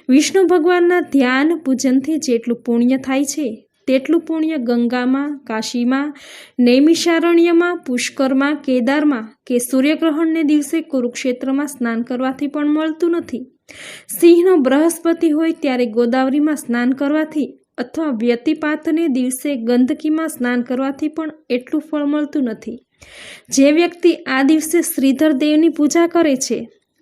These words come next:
તેને દેવ, ગાંધર્વ, નાગ,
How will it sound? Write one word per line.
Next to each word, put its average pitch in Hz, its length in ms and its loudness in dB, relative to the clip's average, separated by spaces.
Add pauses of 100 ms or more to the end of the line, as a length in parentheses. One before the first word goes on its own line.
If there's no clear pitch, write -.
(100)
તેને 247 260 2
દેવ, 262 420 2
ગાંધર્વ, 277 760 2 (380)
નાગ, 254 460 0